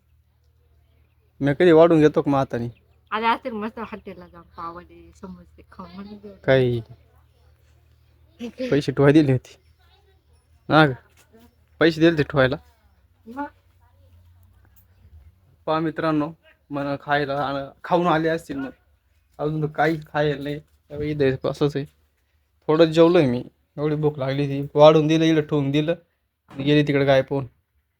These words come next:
Speaker 2: मग त्यात माझं चुकी का?
Speaker 1: तो चुकी का म्हणजे?
Speaker 2: मी तुम्हाला वाढून दिलं, तुम्ही मोबाईल पाहून राहिले. मग किती, एक, दोन तास बसू तुम्ही इथं.
Speaker 1: मग तुला बसा काय अर्थ नाही मापाशी?
Speaker 2: खाऊन राहिले डोळे दुखून राहिले.
Speaker 1: नाही, नाही, तुला बसायला काय अडचण नाही मापाशी. आता, आता बसलीस ना?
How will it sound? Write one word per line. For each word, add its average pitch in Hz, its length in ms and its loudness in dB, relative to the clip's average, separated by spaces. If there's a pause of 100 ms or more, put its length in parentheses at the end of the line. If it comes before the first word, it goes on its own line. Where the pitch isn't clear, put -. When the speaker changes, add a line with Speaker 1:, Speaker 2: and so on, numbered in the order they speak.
(800)
Speaker 2:
मग 254 60 -10
त्यात 285 240 -4
माझं 262 320 -10
चुकी 285 180 -18
का? 208 200 -20 (680)
Speaker 1:
तो 254 120 8
चुकी 220 240 0
का 180 80 -2
म्हणजे? 156 240 -2 (720)
Speaker 2:
मी 240 60 -20
तुम्हाला 294 280 -4
वाढून 294 420 -4
दिलं, 208 340 -12
तुम्ही 240 260 -14
मोबाईल 254 400 -8
पाहून 214 240 -12
राहिले. 196 240 -18 (120)
मग 190 140 -20
किती, 269 160 -16
एक, 226 320 -14 (300)
दोन 254 220 -10
तास 247 200 -10
बसू 285 220 -16
तुम्ही 185 320 -20
इथं. - 140 -20 (440)
Speaker 1:
मग 151 120 -4
तुला 165 120 2
बसा 170 240 4
काय 156 120 0
अर्थ 160 180 -4
नाही 151 140 -4
मापाशी? 139 380 -6 (1800)
Speaker 2:
खाऊन 302 160 -10
राहिले 311 240 -8
डोळे 190 300 -12
दुखून 185 280 -20
राहिले. - 200 -20
Speaker 1:
नाही, 196 120 4
नाही, 190 120 0
तुला 147 120 0
बसायला 180 420 2
काय 165 140 2
अडचण 165 220 0
नाही 147 120 2
मापाशी. 139 300 0
आता, 160 280 2
आता 170 160 2
बसलीस 175 400 -2
ना? 151 80 -4